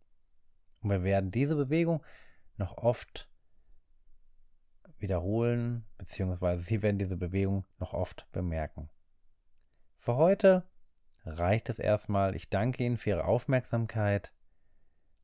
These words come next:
Und wie immer, haben Sie Fragen oder Anregungen?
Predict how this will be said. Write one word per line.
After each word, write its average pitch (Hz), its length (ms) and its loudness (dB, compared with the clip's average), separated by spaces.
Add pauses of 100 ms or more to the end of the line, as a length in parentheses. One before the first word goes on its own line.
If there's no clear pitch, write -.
(120)
Und 87 280 -6
wie - 80 -10
immer, 110 460 0 (1080)
haben 78 380 -6
Sie 76 120 -6
Fragen 87 680 -4 (600)
oder 87 300 -6
Anregungen? 101 800 -4